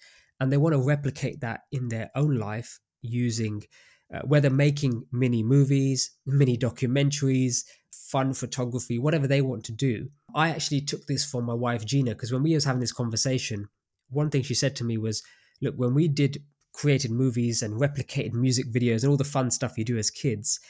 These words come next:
we would do a family screening. So on the weekend, we would make mum and dad sit down and we would show them the movies that we'd made, and they would have to sit there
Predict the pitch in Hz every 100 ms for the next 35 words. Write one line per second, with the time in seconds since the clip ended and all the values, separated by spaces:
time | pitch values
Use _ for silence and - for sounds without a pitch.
0 | - _ _ _ - 131 165 160 143 131
1 | 120 - 120 120 123 123 - 170 185 131
2 | 95 - _ - 131 117 113 113 113 160
3 | 156 156 - - - 123 123 120 131 143
4 | 143 143 151 139 123 123 - - 147 139
5 | 113 117 123 123 120 - - 175 185 160
6 | 135 131 139 143 127 123 123 113 123 135
7 | 104 101 _ - - - 131 139 135 135
8 | - - 135 117 113